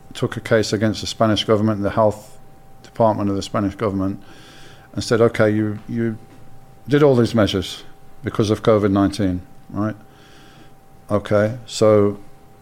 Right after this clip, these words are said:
can you show us proof that covid nineteen exists and it has been isolated as a,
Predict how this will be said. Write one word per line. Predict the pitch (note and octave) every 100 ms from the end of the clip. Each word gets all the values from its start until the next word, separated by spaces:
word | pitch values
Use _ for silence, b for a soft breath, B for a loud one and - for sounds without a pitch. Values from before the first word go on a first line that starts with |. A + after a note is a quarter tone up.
| - -
can | B2 B2+
you | E3
show | - A2+
us | A#2 -
proof | - G#2 B2 - - - - - -
that | -
covid | - G#2+ G#2
nineteen | G2+ G2+ G2+ A2 G2+
exists | F#2 - G2+ - -
and | G2+
it | F#2+
has | G2+ F#2+
been | G#2 F#2+
isolated | F#2 F#2 G2+ G2 G2 A2+ G2+
as | G2 G2+
a, | G2 F#2+